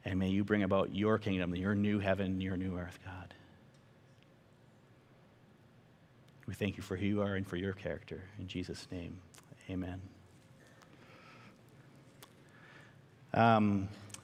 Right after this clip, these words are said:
so I'm just, I'm gonna be wrapping up the service here too. <laughs> You will be free to go. Sorry, I went a little bit over time, but, uh, we have just a couple things to remember for next week. Um, or sorry,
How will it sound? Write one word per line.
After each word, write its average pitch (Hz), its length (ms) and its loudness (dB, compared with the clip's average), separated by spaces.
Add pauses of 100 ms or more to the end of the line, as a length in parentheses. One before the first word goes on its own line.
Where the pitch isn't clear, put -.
(100)
so 131 200 6
I'm 120 180 8
just, 113 160 -2
I'm 131 120 10
gonna 131 120 8
be 123 60 6
wrapping 120 280 8
up 110 60 2
the - 60 -2
service 117 300 2
here 104 140 2
too. 113 340 4
<laughs> - 40 -16 (560)
You 104 180 0
will 104 80 2
be 107 100 4
free 113 220 0
to 107 80 2
go. 135 340 2 (120)
Sorry, 104 260 -2
I 101 60 0
went 98 140 -2
a - 20 0
little 104 160 2
bit 107 100 2
over 110 160 2
time, 180 300 4 (320)
but, 110 260 8 (560)
uh, 104 540 10 (240)
we 117 100 4
have 107 140 8
just - 260 2
a 104 460 8 (140)
couple 165 200 10
things 160 240 8
to 151 60 4
remember 147 320 10
for 127 160 6
next 127 260 4
week. 180 280 4 (1000)
Um, 95 500 4 (720)
or 113 140 4
sorry, 117 280 4